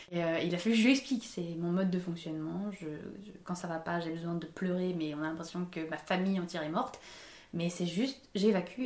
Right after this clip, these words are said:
et après, ça va mieux. Et après, du coup, comme je suis hypersensible, je reçois les choses vraiment très, très fort par rapport aux autres. Alors, c'est super parce que les joies sont des ravissements et des éver-, des émerveillements. Par contre, euh, les trucs qui font mal, ça fait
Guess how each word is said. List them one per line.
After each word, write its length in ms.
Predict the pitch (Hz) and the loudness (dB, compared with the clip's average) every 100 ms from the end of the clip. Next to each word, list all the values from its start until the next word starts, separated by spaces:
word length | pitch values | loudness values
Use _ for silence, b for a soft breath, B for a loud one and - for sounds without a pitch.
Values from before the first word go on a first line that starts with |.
| - | -2
et 100 | 175 | -2
après, 180 | 175 185 | -2 -6
ça 100 | 170 | -6
va 60 | 151 | -8
mieux. 60 | - - B B B | -10 -18 B B B
Et 80 | 170 | 4
après, 420 | 156 - 233 269 | 4 6 8 10
du 160 | 226 180 | 10 6
coup, 100 | 277 | 4
comme 160 | 202 180 | 6 4
je 60 | |
suis 140 | - 175 | 2 -2
hypersensible, 680 | 170 - - 160 - 233 | -2 -2 -6 -6 -2 -2
je 140 | 175 170 | 0 -2
reçois 640 | 165 - - - 185 170 180 - - | -4 -6 -8 -2 0 0 -4 -14 -10
les 100 | - | -6
choses 300 | 160 175 170 | -4 -2 -2
vraiment 240 | 165 170 170 - | 0 0 -2 -4
très, 220 | - 240 | -2 -2
très 180 | - 190 | -4 -6
fort 640 | - - - 269 233 - | -4 0 2 4 4 4
par 140 | 185 | 0
rapport 300 | 180 180 175 | 0 -4 -6
aux 140 | 170 220 | -4 -4
autres. 120 | 247 | 0
Alors, 200 | 165 170 | 0 0
c'est 180 | - 190 | -2 0
super 420 | - 226 262 240 | 0 0 0 0
parce 160 | 233 - | -2 -4
que 200 | 208 196 B B B B | -2 -2 B B B B
les 160 | 175 185 | 2 4
joies 460 | 175 196 202 196 | 4 6 6 6
sont 340 | 185 - - 175 | 2 -2 -2 -2
des 260 | 160 160 156 | -2 -4 -2
ravissements 680 | 165 220 214 - 202 202 | 4 4 4 2 2 2
et 80 | 185 | 0
des 220 | 170 160 | -2 -2
éver-, 160 | 170 170 | -2 -2
des 420 | 175 175 165 - | -4 -6 -6 0
émerveillements. 640 | 185 185 170 160 165 262 - b | 2 2 0 -2 -2 -4 -10 b
Par 140 | - | -10
contre, 260 | - 226 - | -2 -2 0
euh, 460 | 185 165 160 160 156 | 0 0 -2 -4 -4
les 180 | 156 151 - | -6 -6 -6
trucs 160 | 254 | -8
qui 120 | 240 214 | -6 -6
font 140 | 185 | -2
mal, 180 | 190 220 | -2 -2
ça 140 | - | -6
fait 320 | - 220 247 | -8 -6 -6